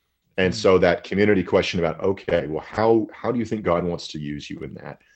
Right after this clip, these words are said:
Speaker 1: Have you taken the opportunity to speak that into other people's lives?" These are a complementary set of questions to shape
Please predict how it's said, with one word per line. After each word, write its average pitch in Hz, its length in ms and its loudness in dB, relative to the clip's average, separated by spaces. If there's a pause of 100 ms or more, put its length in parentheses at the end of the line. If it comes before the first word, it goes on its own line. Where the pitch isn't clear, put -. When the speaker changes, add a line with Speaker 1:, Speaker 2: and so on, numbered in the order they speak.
(240)
Speaker 1:
Have 104 140 4
you 127 100 2
taken 110 260 -2
the 104 80 2
opportunity 85 480 -2
to 80 140 -8
speak 80 240 -8
that 80 140 -4
into 78 160 -8
other 78 140 -8
people's - 320 -14
lives?" 73 600 -10 (400)
These 110 180 4
are 107 120 10
a - 80 4
complementary 110 760 2
set 98 260 2
of 87 120 0
questions 85 540 -2
to - 120 -6
shape 90 520 -2